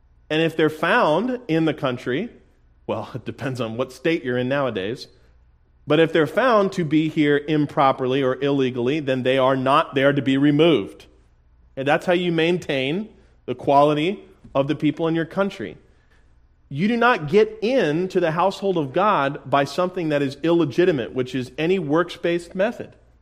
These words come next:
Now, because of the blood of Christ, that's been applied to your sin payment.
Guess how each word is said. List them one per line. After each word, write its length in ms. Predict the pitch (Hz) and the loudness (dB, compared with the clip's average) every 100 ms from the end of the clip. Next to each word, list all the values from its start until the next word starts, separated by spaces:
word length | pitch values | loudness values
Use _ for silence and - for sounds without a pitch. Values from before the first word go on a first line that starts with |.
| _ _ _ _ _ _ _ _ _ _ _ | _ _ _ _ _ _ _ _ _ _ _
Now, 220 | 151 214 | 2 4
because 520 | 196 151 - 277 320 | 4 -2 0 2 4
of 120 | 240 175 | 2 -2
the 60 | |
blood 240 | 143 139 127 | 2 2 2
of 160 | 123 | -2
Christ, 400 | - 123 131 160 - - - | -2 0 0 -2 -14 -20 -4
that's 340 | 123 202 233 | 4 4 4
been 140 | - 196 | 0 0
applied 480 | 190 185 175 226 | 2 2 2 0
to 80 | - | -2
your 120 | 156 | -2
sin 300 | 139 - 170 | -2 -4 -4
payment. 400 | 156 143 120 135 | -2 -2 -2 -4